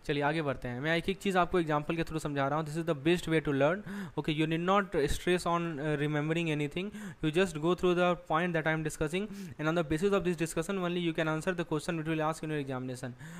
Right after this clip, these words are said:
Now let's see our next question। आइए दोस्तों, नेक्स्ट क्वेश्चन को देखते हैं। नेक्स्ट क्वेश्चन आपके स्क्रीन पर है, name one of the basic concept for smoothly running an organization।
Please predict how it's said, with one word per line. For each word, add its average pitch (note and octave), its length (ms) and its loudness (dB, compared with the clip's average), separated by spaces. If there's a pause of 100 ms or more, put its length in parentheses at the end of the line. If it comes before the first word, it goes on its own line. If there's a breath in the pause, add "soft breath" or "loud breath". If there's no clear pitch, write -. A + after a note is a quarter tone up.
(160 loud breath)
Now D3 140 2
let's F3 180 0
see F#3 120 4
our F3 140 2
next D#3+ 180 -4
question। B2+ 260 -6 (420 loud breath)
आइए D#3+ 140 2
दोस्तों, F3+ 220 0
नेक्स्ट E3+ 160 -4
क्वेश्चन F3 200 -4
को F3 100 -2
देखते E3 240 -4
हैं। G3 160 -6 (1000)
नेक्स्ट E3+ 200 0
क्वेश्चन E3+ 240 0
आपके D#3 240 0
स्क्रीन F3 260 -4
पर D3 160 -2
है, F#3 140 -2 (380 loud breath)
name F3 360 2
one E3+ 120 4
of F3+ 160 2
the E3+ 140 0
basic D3 300 -2
concept E3 320 -2
for E3+ 240 0
smoothly D3+ 520 -2
running D#3 260 0
an C#3+ 80 0
organization। B2 480 -4